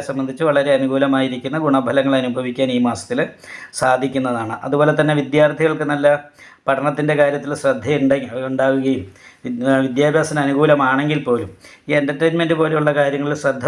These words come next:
വർദ്ധിക്കാൻ സാധ്യതയുള്ളതുകൊണ്ട് ഒന്ന് ശ്രദ്ധിക്കുന്നത് നന്നായിരിക്കും. തൊ-, തൊഴിൽ അന്വേഷിക്കുന്നവർക്ക് നല്ല തൊഴിൽ കിട്ടാനും തൊഴിൽ സ്ഥാനക്കയറ്റം ഉണ്ടാകാനും തൊഴിൽ എടുത്തുകൊണ്ടിരിക്കുന്നവർക്ക് സ്ഥാനക്കയറ്റം ഉണ്ടാകാനും ഒക്കെ യോഗമുള്ള സമയമാണ്. അതുകൊണ്ട് ഈ പറയുന്ന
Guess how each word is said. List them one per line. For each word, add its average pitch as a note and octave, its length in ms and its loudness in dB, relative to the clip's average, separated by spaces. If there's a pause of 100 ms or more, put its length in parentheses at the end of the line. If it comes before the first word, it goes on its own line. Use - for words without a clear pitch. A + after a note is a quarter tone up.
വർദ്ധിക്കാൻ C#3 580 -2
സാധ്യതയുള്ളതുകൊണ്ട് C3 760 0 (420)
ഒന്ന് D3 220 2
ശ്രദ്ധിക്കുന്നത് C3+ 640 0
നന്നായിരിക്കും. G#2 560 -4 (800)
തൊ-, E3 220 4
തൊഴിൽ F3+ 260 4
അന്വേഷിക്കുന്നവർക്ക് F3+ 720 2
നല്ല E3 140 0 (100)
തൊഴിൽ D#3 300 0
കിട്ടാനും C3 380 -2 (160)
തൊഴിൽ D3+ 200 2 (100)
സ്ഥാനക്കയറ്റം C#3+ 600 0 (280)
ഉണ്ടാകാനും B2+ 460 2 (440)
തൊഴിൽ C#3 220 2
എടുത്തുകൊണ്ടിരിക്കുന്നവർക്ക് C#3+ 880 0
സ്ഥാനക്കയറ്റം C3+ 560 0
ഉണ്ടാകാനും B2 420 -2
ഒക്കെ C#3+ 140 -4 (420)
യോഗമുള്ള C3 440 2 (360)
സമയമാണ്. A#2+ 520 -4 (460)
അതുകൊണ്ട് D#3+ 360 4 (880)
ഈ F3 40 6 (100)
പറയുന്ന E3+ 340 4